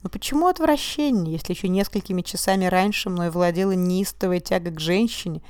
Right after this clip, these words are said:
причем злобная неистовость моей тяги коренилась именно в том, что программно мне было все равно, кто будет эта женщина?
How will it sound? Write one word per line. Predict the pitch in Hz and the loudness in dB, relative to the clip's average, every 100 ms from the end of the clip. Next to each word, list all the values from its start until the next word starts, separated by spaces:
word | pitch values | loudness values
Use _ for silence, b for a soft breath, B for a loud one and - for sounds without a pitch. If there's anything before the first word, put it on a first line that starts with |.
| b b | b b
причем | 185 - 196 | 0 4 4
злобная | 170 196 208 202 196 | 4 6 6 6 6
неистовость | 190 185 190 196 - 175 - | 6 4 2 0 -2 -4 -2
моей | 180 175 175 | -2 0 0
тяги | - 185 180 | 0 0 0
коренилась | - 175 175 180 175 - b b | -2 0 2 2 0 -4 b b
именно | 208 208 190 | 6 8 6
в | - | 2
том, | - 202 202 | 2 4 4
что | - 180 - b b - - | 0 -4 -4 b b -20 -4
программно | 196 190 175 185 190 196 185 | 2 4 6 8 8 6 4
мне | 175 175 | 2 0
было | 175 170 | 2 2
все | - - 190 | 0 2 4
равно, | 175 165 156 170 | 4 4 2 -4
кто | 196 - | -4 -6
будет | 180 175 165 | -4 -4 -6
эта | 165 - | -8 -6
женщина? | 156 160 156 - - 185 | -6 -6 -6 -10 -14 -14